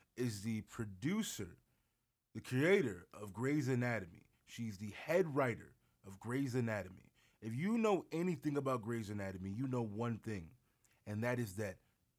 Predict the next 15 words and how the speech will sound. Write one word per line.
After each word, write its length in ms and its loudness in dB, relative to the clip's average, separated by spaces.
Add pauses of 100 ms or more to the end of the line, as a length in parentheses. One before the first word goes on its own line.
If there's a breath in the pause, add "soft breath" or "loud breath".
(160)
every 640 -2 (160)
single 800 -2 (240)
white 440 -2
woman 520 -6 (280)
loves 600 -4 (220)
Grey's 500 -8 (100)
Anatomy. 680 -4 (480 soft breath)
It 240 0 (440)
is 580 -4 (220)
the 200 -6
greatest 680 -2
thing 320 0
since 340 -8
sliced 420 -8
bread, 300 -8